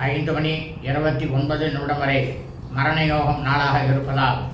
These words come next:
நாம் அனைவரும் இன்றைய தினம் காலை முதல் மாலை ஐந்து மணி இருபத்தி ஒன்பது நிமிடம் வரை நமது அன்றாட பணிகளை மட்டும் செய்ய வேண்டுமே தவிர, மற்ற எல்லா விதமான சுபகாரியங்கள், சுப நிகழ்ச்சிகள், புதிய பணிகள் மற்றும் வெளியூர் பிரயாணங்கள் ஆகியவற்றை நிச்சயமாக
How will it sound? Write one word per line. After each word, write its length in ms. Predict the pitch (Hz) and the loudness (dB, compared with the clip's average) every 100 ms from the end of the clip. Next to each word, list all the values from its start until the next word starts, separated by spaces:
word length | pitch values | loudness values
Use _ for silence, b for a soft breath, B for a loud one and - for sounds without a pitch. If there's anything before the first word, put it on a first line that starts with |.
| - - - - - - - 143 | -10 -14 -14 -12 -10 -10 -4 0
நாம் 200 | 151 139 | 2 2
அனைவரும் 440 | 147 156 160 156 156 | 2 4 2 2 0
இன்றைய 240 | 135 147 139 | 0 0 0
தினம் 240 | 156 151 127 - | 0 0 0 -2
காலை 220 | 135 151 156 | 0 2 2
முதல் 240 | 151 151 156 - - | 2 2 0 -2 -2
மாலை 220 | 135 151 143 143 | 0 2 2 2
ஐந்து 180 | 151 143 | 2 0
மணி 160 | 147 151 151 - - 131 | 0 -2 -2 -6 -6 0
இருபத்தி 360 | 147 151 131 143 | 0 2 0 2
ஒன்பது 320 | 131 139 151 156 151 - - | 2 2 2 2 0 -4 -2
நிமிடம் 340 | 135 147 143 | 0 2 2
வரை 180 | 135 139 131 - - - - - - - | 2 2 0 -2 -8 -10 -12 -10 -8 -4
நமது 220 | 147 156 139 | 2 4 4
அன்றாட 340 | 156 160 160 156 | 4 4 4 2
பணிகளை 320 | 151 147 151 131 | 0 2 2 4
மட்டும் 260 | 131 - 131 | 4 2 0
செய்ய 140 | 139 143 | -2 -2
வேண்டுமே 280 | 143 131 139 139 | -2 0 -2 0
தவிர, 220 | 131 135 139 131 - | 4 6 4 2 -2
மற்ற 160 | 135 151 135 | 0 0 2
எல்லா 200 | 139 156 151 | 4 4 4
விதமான 300 | 147 147 143 147 | 2 0 2 2
சுபகாரியங்கள், 720 | 131 147 143 139 143 139 147 127 | 2 2 2 2 2 2 0 0
சுப 140 | 135 143 | 0 -2
நிகழ்ச்சிகள், 480 | 139 139 131 147 139 | -2 -2 -2 -2 -2
புதிய 160 | 135 147 | 0 0
பணிகள் 300 | 131 135 135 135 | 2 2 2 2
மற்றும் 220 | 131 147 | 2 2
வெளியூர் 280 | 131 147 143 | 2 2 2
பிரயாணங்கள் 460 | 127 135 131 131 127 | 2 2 4 4 4
ஆகியவற்றை 500 | 127 135 131 131 139 127 - - B B - | 4 2 2 0 0 -2 -4 -10 B B -4
நிச்சயமாக 500 | 147 - 170 160 147 | -2 0 2 4 4